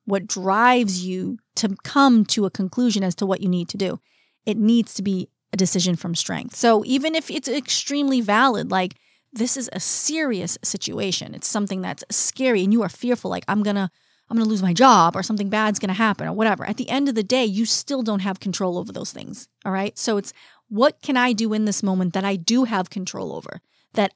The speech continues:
I am making from a decision from strength, that at the end of the day, irregardless of what happens,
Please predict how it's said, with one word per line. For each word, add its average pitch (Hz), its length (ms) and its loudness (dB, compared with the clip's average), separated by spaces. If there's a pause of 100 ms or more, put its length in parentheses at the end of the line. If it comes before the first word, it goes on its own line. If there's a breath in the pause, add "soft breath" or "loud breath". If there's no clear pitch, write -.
I 220 140 4
am 208 280 4
making 233 400 2
from 208 160 -2
a 185 60 0
decision 185 400 -2
from 175 220 -8
strength, - 520 -4 (220)
that 208 140 0
at 208 140 2
the 208 140 -4
end 247 200 4
of 247 60 0
the 269 80 2
day, 190 340 2
irregardless 202 640 0
of 196 80 -6
what 196 120 0
happens, 190 420 -2